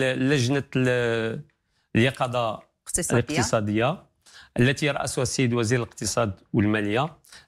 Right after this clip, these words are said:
Speaker 1: الموافقة على، آه، المبادرة التي قام بها المشغلون من أجل أن يعطوا ل، آه،
Speaker 2: أجراء.
Speaker 1: أجرائهم يعني
Speaker 2: تعويضات.
Speaker 1: مساعدة،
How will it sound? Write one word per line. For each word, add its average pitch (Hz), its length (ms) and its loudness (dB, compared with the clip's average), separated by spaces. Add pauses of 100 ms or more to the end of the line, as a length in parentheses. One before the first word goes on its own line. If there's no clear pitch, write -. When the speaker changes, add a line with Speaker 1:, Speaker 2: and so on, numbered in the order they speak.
Speaker 1:
الموافقة 160 840 0
على، 143 680 0 (220)
آه، 123 920 -2
المبادرة 139 680 0 (460)
التي 156 680 2 (220)
قام 151 240 0
بها 139 180 -2
المشغلون 120 800 0 (580)
من 147 240 4
أجل 160 680 2 (280)
أن 147 340 -2 (220)
يعطوا 143 540 2
ل، 151 80 4 (500)
آه، 127 640 0
Speaker 2:
أجراء. 180 180 0
Speaker 1:
أجرائهم 151 720 -2 (580)
يعني 156 460 2
Speaker 2:
تعويضات. 160 200 -2
Speaker 1:
مساعدة، 151 720 -2